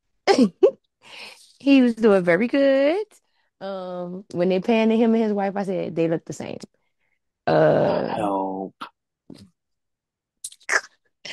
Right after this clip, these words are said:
Speaker 1: they look the same. She look like Smokey Robinson with a wig on.
Speaker 2: Yeah,
Speaker 1: Not
Speaker 2: I'm
Speaker 1: that,
Speaker 2: not
Speaker 1: that that's a read. They're very, both very pretty, but they look alike. <laughs> That's
Speaker 2: Yeah.
Speaker 1: scary.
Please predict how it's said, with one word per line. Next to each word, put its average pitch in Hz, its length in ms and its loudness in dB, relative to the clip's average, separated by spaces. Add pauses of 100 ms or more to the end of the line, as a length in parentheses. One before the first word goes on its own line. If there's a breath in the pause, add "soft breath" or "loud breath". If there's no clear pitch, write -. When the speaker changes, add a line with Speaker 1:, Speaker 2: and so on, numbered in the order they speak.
(320 loud breath)
Speaker 1:
they 262 140 6
look 285 160 6
the 262 120 4
same. 170 440 -4 (280)
She 262 320 2
look 269 140 2
like 214 420 -2 (200)
Smokey 240 260 0
Robinson 208 520 -2
with 170 180 -4
a 170 40 -4
wig 120 260 -4
on. - 300 -10 (1800 soft breath)
Speaker 2:
Yeah, 220 240 2
Speaker 1:
Not 254 300 8
Speaker 2:
I'm - 20 -2
Speaker 1:
that, 269 160 4
Speaker 2:
not 254 80 -4
Speaker 1:
that 240 120 0
that's 220 200 0
a 208 100 0
read. 190 420 -4
They're 220 140 -6
very, 277 260 -6
both 202 300 -4
very 190 300 -6
pretty, - 480 -10
but 214 180 -4
they 196 160 0
look 202 260 -4
alike. - 560 -6 (100)
<laughs> - 800 -2
That's 196 220 -2
Speaker 2:
Yeah. - 20 -14
Speaker 1:
scary. - 460 -8